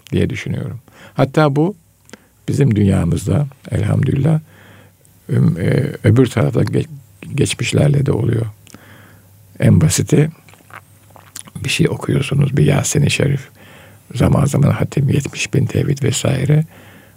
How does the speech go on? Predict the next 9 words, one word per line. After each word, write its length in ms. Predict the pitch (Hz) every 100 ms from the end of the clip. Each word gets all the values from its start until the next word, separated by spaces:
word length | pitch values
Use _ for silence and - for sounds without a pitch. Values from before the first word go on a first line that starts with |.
| -
Manada 540 | 143 151 139 151 151
karşınıza 560 | - 156 - - 147 156
çıkıyor, 360 | - 160 147
konuşuyorsunuz, 920 | 143 160 151 - 170 - 139 120 - - _ - -
gülüşüyorsunuz, 880 | - 139 - 147 - 147 156 - - _ - -
sohbet 360 | - 120 131
ediyorsunuz. 560 | 127 127 117 - 120 - - - - -
Yahut 240 | 185 185
hatırlıyorsunuz, 920 | - 160 160 190 156 123 120 95 -